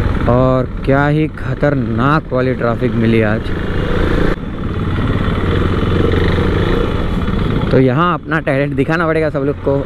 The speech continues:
और फटाफट ट्रैफिक में से निकल के जाना पड़ेगा कैसे भी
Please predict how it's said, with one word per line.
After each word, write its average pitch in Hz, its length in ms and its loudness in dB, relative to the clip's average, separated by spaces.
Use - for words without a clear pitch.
और 123 100 0
फटाफट 143 440 0
ट्रैफिक 131 360 -2
में 127 100 -4
से 139 100 2
निकल 127 340 2
के 127 100 0
जाना 127 260 0
पड़ेगा 135 220 2
कैसे 123 280 0
भी 127 100 4